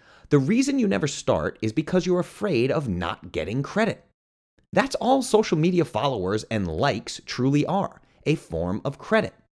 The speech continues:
You're getting credit for your work via likes and followers, and it makes you feel good. This is an example of making selfish content. It is only when you don't care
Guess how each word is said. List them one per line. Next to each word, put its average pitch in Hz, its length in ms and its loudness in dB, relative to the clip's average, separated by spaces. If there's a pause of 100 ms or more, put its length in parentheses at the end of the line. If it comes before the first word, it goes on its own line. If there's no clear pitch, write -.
(480)
You're 175 320 6
getting 233 240 2
credit 101 420 0
for 107 120 -2
your 127 240 4
work 104 380 0
via 120 280 0
likes 104 520 -2
and 127 140 -4
followers, 101 640 -2
and 151 80 -2
it - 120 -6
makes 170 400 -2
you 110 120 -4
feel 180 380 0
good. 92 360 -6 (680)
This - 480 0
is 120 120 -2
an 135 100 0
example 110 640 -2
of 113 140 -6
making 95 520 -2 (100)
selfish - 720 -2 (120)
content. 151 520 -2 (260)
It 165 100 6
is 175 180 4
only 220 360 4
when 160 160 2
you 147 100 0
don't 123 400 0
care 131 460 -2